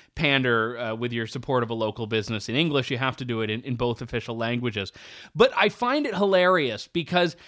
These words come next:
the little sort of optics of these things, and I don't know whether the Liberal caucus paid for this, whether the donut shop gave them for free, or whether the government paid for it. I'm assuming it's probably the government because it's a cabinet retreat. But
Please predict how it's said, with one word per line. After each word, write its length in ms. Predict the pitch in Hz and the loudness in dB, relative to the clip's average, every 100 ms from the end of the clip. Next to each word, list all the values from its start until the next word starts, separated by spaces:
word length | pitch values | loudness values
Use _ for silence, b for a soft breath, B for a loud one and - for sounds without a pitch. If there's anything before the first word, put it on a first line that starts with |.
| B B | B B
the 180 | 160 190 | 2 2
little 320 | 196 233 311 | 4 2 2
sort 280 | - 247 208 | 0 2 2
of 80 | 175 | 0
optics 600 | 156 156 156 175 143 - | 2 0 2 -4 -4 -6
of 120 | 123 | -4
these 260 | 123 110 | -4 -6
things, 600 | - 113 92 87 98 - - - | -8 -8 -8 -10 -12 -14 -14 -6
and 120 | 180 | 2
I 100 | 202 | 6
don't 180 | 202 233 | 6 6
know 100 | 214 | 4
whether 320 | 190 180 175 | 4 4 4
the 140 | 165 156 | 0 0
Liberal 420 | 160 151 160 151 | -2 0 0 0
caucus 460 | - 156 143 151 - | 0 2 2 -2 -6
paid 320 | 156 135 127 | -4 -4 -4
for 100 | 135 | -4
this, 320 | 127 127 120 | 0 0 0
whether 300 | 143 127 127 | -2 0 -2
the 200 | 123 120 | -2 -2
donut 360 | 120 135 131 127 | 0 0 0 -2
shop 480 | - 123 120 117 147 | 0 2 2 -2 -10
gave 240 | 131 127 123 | -4 -4 -2
them 140 | 127 | -6
for 160 | 120 123 | -6 -10
free, 400 | - 123 117 120 | -6 -4 -2 -4
or 360 | 120 113 110 110 B B | -4 -2 -2 -4 B B
whether 640 | 127 135 131 131 127 127 127 | -2 2 2 4 2 0 -2
the 440 | 123 123 120 127 139 | -2 0 -2 -4 -2
government 480 | 139 131 127 117 113 | 2 2 0 -2 -4
paid 280 | 120 107 | -6 -6
for 180 | 101 98 | -8 -8
it. 60 | 117 | -4
I'm 100 | 156 | -2
assuming 360 | 165 226 220 | 0 0 2
it's 120 | 185 139 | 0 -2
probably 640 | - 160 160 165 160 170 | -2 4 4 2 0 0
the 80 | 151 | 0
government 540 | 139 131 123 127 131 | 0 0 2 -2 -2
because 260 | 135 135 123 | -6 -6 -6
it's 140 | 120 | -8
a 40 | 120 | -10
cabinet 440 | - 110 113 113 | -4 -4 -4 -6
retreat. 400 | 110 - 101 101 | -8 -8 -8 -6
But 140 | - | -4